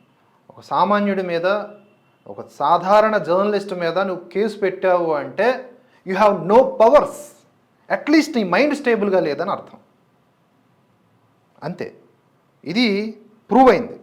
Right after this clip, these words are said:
కోర్టులు కేసులను నమ్ముకునే వాళ్ళకి పవర్స్ ఏమీ లేవా?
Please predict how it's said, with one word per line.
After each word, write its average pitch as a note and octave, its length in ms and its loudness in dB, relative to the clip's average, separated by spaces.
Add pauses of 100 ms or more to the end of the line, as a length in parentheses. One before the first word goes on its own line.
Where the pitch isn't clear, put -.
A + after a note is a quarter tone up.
(140)
కోర్టులు B3+ 400 4
కేసులను A3+ 480 0
నమ్ముకునే G3 360 -2
వాళ్ళకి F3+ 300 2
పవర్స్ G3 340 4
ఏమీ G3+ 180 0
లేవా? E3 440 0